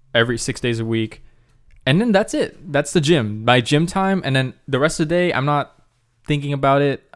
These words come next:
I mean, I'll watch videos, but it's because of injury prevention, 'cause I've gotten injured in running, and I know, like, the importance of, like, doing the correct form to try not get injured.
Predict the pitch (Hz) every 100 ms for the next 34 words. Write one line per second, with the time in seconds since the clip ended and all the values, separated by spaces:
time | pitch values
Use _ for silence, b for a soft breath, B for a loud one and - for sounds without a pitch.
0 | - 127 143 147 139 131 147 170 - -
1 | 123 123 156 190 202 139 143 120 135 147
2 | 131 - 143 135 120 117 117 110 101 107
3 | 123 120 127 127 127 123 113 110 117 131
4 | 139 117 113 117 120 117 110 113 104 120
5 | 110 107 110 101 92 b b b b 123
6 | 123 113 120 - - 135 127 120 - 117
7 | 110 117 b b b - 127 135 131 131
8 | 147 165 165 175 170